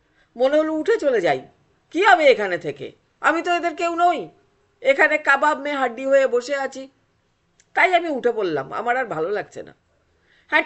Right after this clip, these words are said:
ঠিকই বলেছেন, কেন এসব ভালো লাগছে না সেটা মোক্ষম ধরেছেন আপনারা। চার্ভি আমায়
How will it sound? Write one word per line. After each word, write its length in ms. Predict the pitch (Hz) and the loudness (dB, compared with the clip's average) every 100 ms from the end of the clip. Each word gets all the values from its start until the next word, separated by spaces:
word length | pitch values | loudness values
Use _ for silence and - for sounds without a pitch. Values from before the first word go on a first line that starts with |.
| - | -2
ঠিকই 420 | - 339 349 381 | -4 -4 -2 -6
বলেছেন, 720 | 240 220 240 233 214 170 160 165 - | -2 -2 0 -2 -2 -4 -4 -10 -4
কেন 320 | 254 254 294 | 0 0 -2
এসব 380 | 269 262 254 202 | -4 -4 -8 -8
ভালো 260 | 190 202 | -6 -4
লাগছে 340 | 226 220 226 233 | -2 -4 -6 -6
না 300 | 185 170 226 - _ | -4 -4 -6 -18 _
সেটা 280 | - 214 220 | -8 -4 -4
মোক্ষম 520 | 202 202 196 - 226 | -6 -8 -10 -12 -12
ধরেছেন 520 | 185 175 185 180 180 | -8 -6 -6 -8 -10
আপনারা। 600 | 156 147 139 127 107 110 _ _ _ _ _ _ | -10 -10 -12 -10 -10 -14 _ _ _ _ _ _
চার্ভি 460 | - 214 233 240 311 | 0 2 2 -2 -4
আমায় 260 | 320 302 | -4 -6